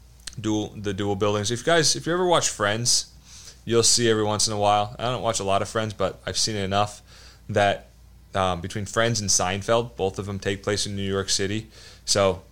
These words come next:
if you happen to catch an old episode,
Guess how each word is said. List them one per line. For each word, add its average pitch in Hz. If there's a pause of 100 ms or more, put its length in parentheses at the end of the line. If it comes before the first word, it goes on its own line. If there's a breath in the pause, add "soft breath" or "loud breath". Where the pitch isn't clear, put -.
(540)
if 101
you 101
happen 110
to 101
catch -
an 107
old 104
episode, 110